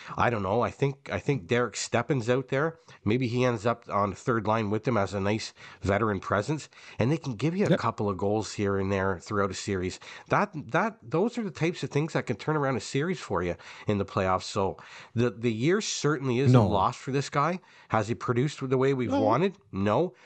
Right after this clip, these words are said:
Speaker 1: But there's a lot of the chunk of the season left, and in particular, the playoffs, this is where that type of a guy can really solidify a name for himself,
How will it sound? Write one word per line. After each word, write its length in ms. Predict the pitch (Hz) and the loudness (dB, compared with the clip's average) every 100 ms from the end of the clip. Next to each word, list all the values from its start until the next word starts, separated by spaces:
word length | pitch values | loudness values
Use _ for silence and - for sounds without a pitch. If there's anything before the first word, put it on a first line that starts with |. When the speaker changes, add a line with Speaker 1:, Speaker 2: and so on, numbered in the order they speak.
| - | -8
Speaker 1:
But 140 | 117 - | -4 0
there's 220 | 180 202 | 0 2
a 60 | |
lot 420 | 185 147 135 147 156 | 2 2 2 2 0
of 140 | 143 | -2
the 80 | 127 | -4
chunk 340 | - - 139 | 0 0 2
of 80 | 131 | -2
the 60 | 113 | -2
season 460 | - 131 117 110 | -2 0 0 2
left, 280 | 101 127 - - - - | 2 0 -4 -20 -20 -4
and 300 | - 123 135 135 | 0 2 2 0
in 160 | 127 | -2
particular, 520 | - - - 139 180 160 | -2 -4 -4 0 0 0
the 100 | 104 | -2
playoffs, 500 | - 120 127 120 - | 0 2 2 -2 -8
this 180 | 131 185 | -4 -4
is 140 | 139 | -2
where 300 | 123 127 139 - - - - - | 0 2 0 -6 -20 -20 -16 -4
that 380 | 95 117 127 - | 2 2 2 0
type 220 | 127 123 | -2 0
of 100 | 110 | -2
a 60 | |
guy 200 | 92 98 | 0 0
can 280 | 107 107 98 | 0 -2 -2
really 500 | 98 110 113 113 113 - | 2 2 2 0 -4 -8
solidify 640 | - 123 107 110 - 110 | -6 -2 0 0 0 0
a 80 | 98 | 0
name 240 | 95 101 | 0 -2
for 140 | 101 110 | -2 -2
himself, 500 | 107 - 101 107 | -2 0 0 0